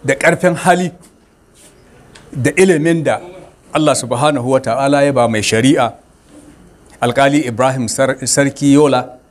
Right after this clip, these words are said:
da irin adalcin da ya kasance ya gabatar sha biyar ga watan Disamba dubu biyu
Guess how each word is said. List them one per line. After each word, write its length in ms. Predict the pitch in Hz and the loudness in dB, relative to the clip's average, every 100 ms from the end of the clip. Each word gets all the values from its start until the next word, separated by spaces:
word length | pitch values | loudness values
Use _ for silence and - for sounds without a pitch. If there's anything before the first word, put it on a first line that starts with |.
| _ _ _ _ _ _ _ _ _ - - - | _ _ _ _ _ _ _ _ _ -20 -14 -6
da 100 | 131 | 0
irin 200 | 170 170 - | 2 2 4
adalcin 520 | 175 175 180 175 151 | 4 4 2 0 0
da 60 | 135 | 0
ya 80 | |
kasance 400 | 143 151 127 117 127 | 0 -2 -2 -2 0
ya 180 | 131 131 | 2 2
gabatar 500 | 127 135 131 151 120 - _ _ _ _ _ _ _ _ | 0 0 0 0 -6 -8 _ _ _ _ _ _ _ _
sha 360 | - - 160 147 | -4 2 2 2
biyar 240 | 113 135 | 0 -2
ga 100 | 127 | 0
watan 280 | 127 127 120 | -2 0 -4
Disamba 520 | 104 - 135 123 110 - _ _ _ - _ - _ _ - - - - - - | -2 0 0 -2 -8 -12 _ _ _ -20 _ -20 _ _ -20 -20 -20 -20 -20 -6
dubu 360 | 113 127 139 135 | 0 2 2 4
biyu 280 | 143 143 | 2 0